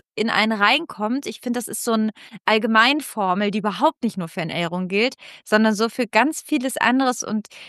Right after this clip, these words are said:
ähm, ich sag immer so gerne, minutiös darauf zu achten. Und ich bin da auch noch lang nicht. Ich rede hier nicht als Königin, sondern als Mensch, der so 'ne Formel <laughs> vorantreiben will.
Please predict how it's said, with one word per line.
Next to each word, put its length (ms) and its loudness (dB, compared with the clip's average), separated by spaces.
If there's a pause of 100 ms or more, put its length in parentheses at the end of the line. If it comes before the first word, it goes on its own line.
(200)
ähm, 380 0 (260)
ich 160 -6
sag 220 2
immer 180 2
so 100 -4
gerne, 280 2
minutiös 760 2
darauf 320 4
zu 160 -2
achten. 380 0
Und 100 -4
ich 140 -6
bin 140 4
da 160 6
auch 80 0
noch 180 -4
lang 240 0
nicht. 140 -10
Ich 180 -10
rede 140 0
hier 80 -6
nicht 160 -4
als 160 -2
Königin, 400 2
sondern 200 -2
als 220 -4
Mensch, 240 2 (340)
der 120 0
so 80 -2
'ne 80 -2
Formel 440 4
<laughs> 20 -8
vorantreiben 800 2
will. 180 -6